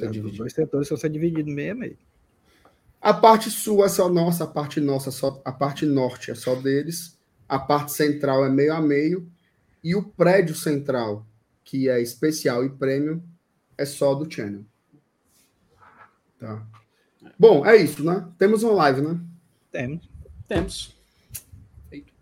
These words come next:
Speaker 2: Temos uma live. Pois bem, ó, agradecer aqui a turma da audiência,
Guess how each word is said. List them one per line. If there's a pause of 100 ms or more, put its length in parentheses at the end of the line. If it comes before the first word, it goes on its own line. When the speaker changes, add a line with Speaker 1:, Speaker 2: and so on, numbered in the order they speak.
(1800)
Speaker 2:
Temos
uma
live. (180)
Pois
bem, (140)
ó,
agradecer
aqui
a
turma
da
audiência,